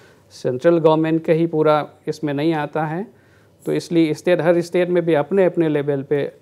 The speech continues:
अच्छे से वो करेंगे, smoothly काम करेंगे, तो इसको इतना time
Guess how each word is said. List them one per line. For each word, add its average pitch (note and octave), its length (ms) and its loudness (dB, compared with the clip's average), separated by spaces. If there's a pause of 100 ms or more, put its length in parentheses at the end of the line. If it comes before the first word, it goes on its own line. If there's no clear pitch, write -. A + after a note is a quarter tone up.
अच्छे F3+ 300 0
से E3+ 140 -2
वो D3+ 140 2
करेंगे, C#3 560 -4
smoothly F3+ 400 -4
काम C3+ 240 -4
करेंगे, B2+ 440 -4
तो B2+ 320 -10 (200)
इसको - 240 -10
इतना D#3+ 400 -6
time C#3+ 300 -8